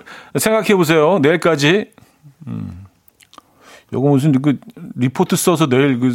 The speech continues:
이렇게 딱 발표해야 될 것 같은 시간의 흐름, 코스모스의 계절에 대해서. 음. 어, <laughs>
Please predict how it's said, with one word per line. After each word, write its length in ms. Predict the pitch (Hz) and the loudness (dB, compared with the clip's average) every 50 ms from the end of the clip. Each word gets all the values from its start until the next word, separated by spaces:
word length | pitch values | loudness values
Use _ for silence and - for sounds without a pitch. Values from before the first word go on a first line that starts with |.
| - - | -4 -10
이렇게 240 | 117 110 - - 127 117 | -16 -20 -14 -12 -12 -6
딱 200 | - 139 123 - | -4 -4 -4 -2
발표해야 360 | - 120 113 - 151 151 135 | -4 -6 -4 -2 0 0 0
될 120 | 120 113 | 0 -2
것 120 | 110 117 - | -6 -6 -6
같은 600 | 117 110 - - - 104 101 104 104 101 82 82 - _ _ _ _ _ _ _ _ _ _ _ - - - _ | -6 -6 -6 -6 -8 -8 -6 -4 -6 -6 -8 -10 -16 _ _ _ _ _ _ _ _ _ _ _ -14 -14 -14 _
시간의 380 | - - - - 156 143 139 123 | -10 -10 -4 -2 0 2 2 2
흐름, 280 | - 139 131 113 90 - _ _ _ _ _ _ _ _ _ _ _ _ _ _ _ - | 0 0 0 -2 -2 -6 _ _ _ _ _ _ _ _ _ _ _ _ _ _ _ -8
코스모스의 540 | - 170 147 - 160 143 120 - - 117 | -6 -6 -4 -2 -2 -2 -2 0 -2 -2
계절에 340 | 104 120 110 104 107 104 98 | 0 0 0 0 0 -2 -2
대해서. 460 | 90 92 90 87 82 - - 104 120 - _ _ _ _ _ _ _ _ _ _ _ _ _ _ _ _ 143 | -2 -4 -4 -4 -6 -8 -8 -10 -10 -12 _ _ _ _ _ _ _ _ _ _ _ _ _ _ _ _ -20
음. 80 | 110 - 110 - 117 110 98 - _ _ _ _ _ _ - _ _ - - - _ - - - - - - - - - - - - - - - - - - - - - - - - _ _ _ _ _ - | -18 -18 -18 -20 -20 -20 -20 -20 _ _ _ _ _ _ -20 _ _ -20 -20 -20 _ -20 -20 -20 -20 -20 -20 -20 -20 -20 -20 -20 -20 -20 -20 -20 -20 -20 -20 -20 -20 -20 -20 -20 -20 _ _ _ _ _ -4
어, 540 | - 117 117 117 123 120 120 120 120 120 117 | -2 0 0 2 0 0 0 0 0 0 0
<laughs> 480 | 117 110 101 - 123 113 107 - - - | 0 0 -2 -2 -2 -4 -4 -6 -10 -18